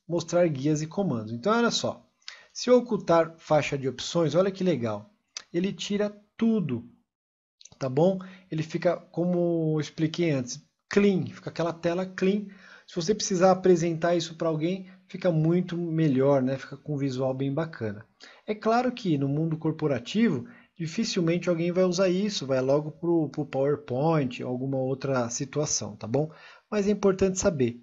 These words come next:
você pode precisar disso e, e com certeza vai ajudar bastante, tá bom? Outra coisa que a gente pode fazer pra limpar ainda mais,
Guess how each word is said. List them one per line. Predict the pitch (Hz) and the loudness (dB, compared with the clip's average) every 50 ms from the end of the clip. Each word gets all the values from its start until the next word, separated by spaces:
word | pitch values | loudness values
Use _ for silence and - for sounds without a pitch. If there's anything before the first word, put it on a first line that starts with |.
| - _ _ _ _ _ - | -20 _ _ _ _ _ -8
você | - - 170 | -4 -4 -4
pode | 156 - 151 156 156 156 156 | -2 2 2 2 2 2 0
precisar | - 170 156 - - 151 156 156 | 0 0 0 0 0 2 2 2
disso | 143 127 123 139 160 165 - - 185 | 2 2 2 2 2 0 0 0 0
e, | 175 170 165 156 143 147 - - 135 135 131 | 2 2 2 0 0 -4 -6 -8 -8 -8 -8
e | 127 | -10
com | - - 147 | -8 -6 -4
certeza | 135 - - 147 - - 139 139 135 135 | -2 0 0 0 0 0 0 0 2 2
vai | 131 135 135 | 2 2 2
ajudar | 139 127 135 127 131 123 | 2 0 0 0 0 2
bastante, | 131 143 139 - - 110 - - - - - _ _ _ _ | 2 0 -2 -2 -10 -12 -14 -14 -18 -20 -20 _ _ _ _
tá | _ - | _ -4
bom? | 117 139 185 226 233 - - - _ _ _ _ - - - - _ | 2 4 4 4 2 -2 -12 -20 _ _ _ _ -20 -20 -20 -10 _
Outra | - 262 254 269 - | -2 0 2 0 4
coisa | 240 208 196 190 - | 4 4 4 4 2
que | 185 | 0
a | |
gente | 170 156 - | -2 -2 0
pode | - 165 165 160 | 2 2 2 2
fazer | - 143 127 127 156 160 | -2 -2 0 0 -2 -2
pra | 160 156 151 143 | 0 0 2 2
limpar | 143 143 147 139 - - 139 143 | 2 0 -2 -2 -2 -2 0 0
ainda | 151 196 226 208 160 127 | 0 0 2 2 2 2
mais, | 120 131 - 208 143 123 - - - - | 2 2 2 2 2 0 -2 -4 -8 -12